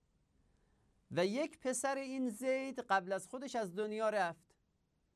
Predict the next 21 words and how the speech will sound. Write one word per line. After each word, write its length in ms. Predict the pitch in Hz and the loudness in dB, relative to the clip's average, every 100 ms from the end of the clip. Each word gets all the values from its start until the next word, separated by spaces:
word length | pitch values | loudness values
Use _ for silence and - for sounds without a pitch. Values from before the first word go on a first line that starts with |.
| _ _ _ _ _ _ _ | _ _ _ _ _ _ _
حالا 300 | - 175 277 | 2 4 4
زیده 360 | 285 247 247 277 | 2 2 0 0
داره 200 | 247 214 | 2 2
از 180 | 185 151 | 2 0
دنیا 320 | 170 160 151 | -2 -2 -2
میره، 340 | 143 135 131 - _ _ _ _ _ _ _ - | -2 -4 -8 -14 _ _ _ _ _ _ _ -12
زید 440 | 139 220 330 226 | 0 2 2 0
که 100 | - | -2
از 220 | 160 135 | -2 -2
دنیا 420 | 143 143 131 120 117 | -4 -4 -4 -4 -2
رفت، 640 | 120 151 220 277 277 _ _ _ _ _ - | -2 -2 -2 -4 -8 _ _ _ _ _ -4
به 100 | 127 | 0
بچه 460 | 135 135 131 - 156 | 2 2 0 -4 -2
های 320 | 143 214 240 | 4 4 4
اون 220 | 180 160 | 0 -2
پسری 400 | 156 139 - 143 | -6 -4 -4 -4
که 120 | 143 143 | -4 -2
قبلاً 400 | 135 131 135 131 | -2 0 -2 -2
مرده 340 | 131 127 127 | -2 -2 -2
هیچی 300 | 165 185 147 | -4 -4 -2
نمیدیم، 640 | 139 123 113 113 110 117 | -2 -2 -4 -6 -8 -12